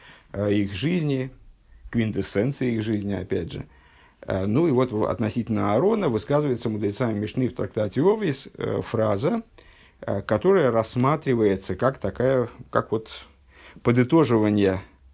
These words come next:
содержательной стороны жизни Аарона. Чем отличался Аарон?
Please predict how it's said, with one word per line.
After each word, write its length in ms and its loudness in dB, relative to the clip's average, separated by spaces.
содержательной 680 2
стороны 440 2
жизни 300 0
Аарона. 560 0
Чем 300 4
отличался 760 0
Аарон? 520 2